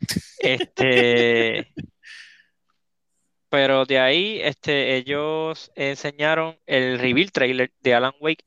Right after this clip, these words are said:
Speaker 2: dos. Me sorprende que venga una secuela de Alan Wake, ya que el primero, pues, tuvo ciertos struggles para, para vender. Pero, pues, viene el dos. Y también fue un verdadero teaser,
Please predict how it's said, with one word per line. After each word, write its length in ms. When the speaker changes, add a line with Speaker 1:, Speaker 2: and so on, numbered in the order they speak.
Speaker 2:
dos. 520
Me 280
sorprende 680
que 240
venga 280
una 140
secuela 380
de 80
Alan 140
Wake, 220
ya 220
que 120
el 80
primero, 320
pues, 160
tuvo 240
ciertos 440
struggles 440
para, 760
para 140
vender. 300
Pero, 840
pues, 120
viene 160
el 80
dos. 120
Y 280
también 440
fue 280
un 240
verdadero 400
teaser, 400